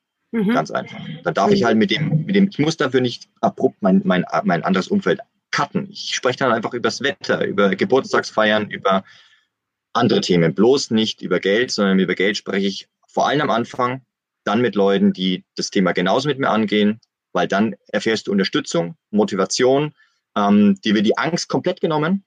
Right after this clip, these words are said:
Speaker 2: weil du weißt, welche Erfahrungen damit gemacht worden sind und dass am Ende alles gut ist.
Speaker 1: Hm.
Speaker 2: Und das ist,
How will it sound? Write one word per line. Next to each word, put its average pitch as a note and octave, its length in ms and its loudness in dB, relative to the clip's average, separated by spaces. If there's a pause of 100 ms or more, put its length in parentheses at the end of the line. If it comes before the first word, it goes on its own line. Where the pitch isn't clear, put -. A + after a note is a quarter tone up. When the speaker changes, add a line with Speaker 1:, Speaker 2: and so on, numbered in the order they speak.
(160)
Speaker 2:
weil A2 300 0
du A#2 360 0
weißt, G#2+ 460 -2 (420)
welche A#2+ 320 0
Erfahrungen A2 500 0
damit G2+ 220 2
gemacht G#2 320 -2
worden A#2+ 240 0
sind A#2 160 -4
und G#2 80 2
dass G2 140 2
am C3 120 0
Ende F#3 220 2
alles A#2+ 180 2
gut - 200 2
ist. - 260 -6 (460)
Speaker 1:
Hm. F#3 340 2 (240)
Speaker 2:
Und F#3 400 -2 (680)
das G2+ 140 2
ist, - 220 -4